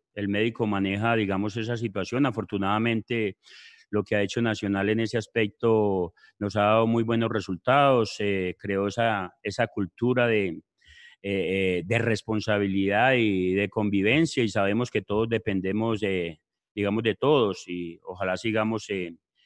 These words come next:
en esa, en esa tónica, y ahora, pues, aprovechando que ya podemos tener interacciones, eh, con la pelota y, y podemos estar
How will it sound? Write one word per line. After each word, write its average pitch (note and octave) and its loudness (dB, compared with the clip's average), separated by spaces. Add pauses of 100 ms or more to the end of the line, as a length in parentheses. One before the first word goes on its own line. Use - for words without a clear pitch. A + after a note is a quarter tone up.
(360)
en G#2 0
esa, G2+ 0
en G#2 0
esa G#2+ -2
tónica, D3+ 0
y G#2+ 2
ahora, G2+ 2
pues, A2 -2
aprovechando G2+ -2
que F#2 -4
ya F#2+ -2
podemos A2 -2
tener F#2+ -2
interacciones, G#2+ -2
eh, F#2+ -2
con G2+ -4
la F#2 0
pelota G#2 0
y, F2+ -4
y F2+ -6
podemos G2+ -6
estar G2 -4